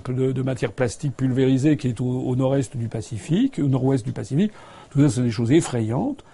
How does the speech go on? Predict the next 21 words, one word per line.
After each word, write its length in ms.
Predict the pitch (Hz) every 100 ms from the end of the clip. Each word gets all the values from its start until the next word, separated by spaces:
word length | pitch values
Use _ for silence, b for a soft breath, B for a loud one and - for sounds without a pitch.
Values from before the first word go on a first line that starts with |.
| B B B
Donc 140 | - 135
je 60 |
crois 160 | - 220
qu'il 100 | 196
y 20 |
a 20 | 165
une 120 | 147
volonté 420 | 196 214 175 208
de 80 | 175
revenir 280 | 147 139 151
là-dessus. 360 | 135 - 120
Alors 180 | 117 127
pour 260 | - 180 127
répondre, 540 | 139 160 131 120 123
euh, 140 | 120 120
enfin 160 | 113
j'ai 160 | 113 113
fait 180 | - 135
une 80 | 113
réponse, 420 | 127 113 135 -
euh, 240 | 113 117